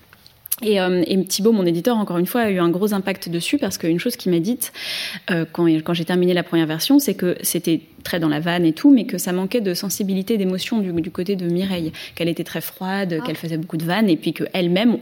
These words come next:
Speaker 1: elle ne nous laissait pas pénétrer à l'intérieur d'elle. Donc j'ai rajouté, entre guillemets, j'ai retravaillé le texte pour qu'il y ait plus d'émotion, plus d'implication dans le personnage de Mireille. Ce travail-là, c'est un truc que je fais encore jusqu'à aujourd'hui. Je trouve ça très difficile, en fait, hein, ce travail de, de vraiment se livrer émotionnellement, euh,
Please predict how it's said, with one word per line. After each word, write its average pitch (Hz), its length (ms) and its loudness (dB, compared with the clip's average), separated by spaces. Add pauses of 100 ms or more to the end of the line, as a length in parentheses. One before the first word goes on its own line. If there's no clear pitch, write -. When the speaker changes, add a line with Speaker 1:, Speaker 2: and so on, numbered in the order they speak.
Speaker 1:
elle 165 240 2
ne 160 80 4
nous 160 240 2
laissait 160 240 -2
pas 233 160 0
pénétrer 190 540 0
à - 20 2
l'intérieur 175 300 2
d'elle. 160 160 -2 (560)
Donc 190 120 2
j'ai 190 120 2
rajouté, 233 500 2
entre 202 220 0
guillemets, 180 400 2
j'ai 160 100 -4
retravaillé 185 460 0
le 160 80 0
texte 247 280 -2
pour 175 120 -10
qu'il - 100 -4
y 143 40 0
ait - 20 -2
plus 220 220 -2
d'émotion, 175 540 4
plus 220 220 0
d'implication 185 560 0
dans 233 60 2
le 190 40 0
personnage 190 360 -2
de 202 60 0
Mireille. 180 300 -2 (320)
Ce 208 120 0
travail-là, 220 340 2
c'est 254 140 -2
un 196 40 -2
truc 262 140 -4
que 208 100 2
je 202 80 -4
fais 208 120 -2
encore 226 360 -2 (380)
jusqu'à 226 300 0
aujourd'hui. 226 240 0
Je 226 60 0
trouve 196 100 -2
ça 190 100 -2
très - 300 -2
difficile, 190 480 -4
en 151 60 -2
fait, - 200 -6
hein, 175 80 -2
ce - 100 -2
travail 190 360 -2
de, 170 240 2 (380)
de 180 80 0
vraiment 202 260 2
se 226 120 0
livrer 226 440 4
émotionnellement, 214 840 2
euh, 185 180 2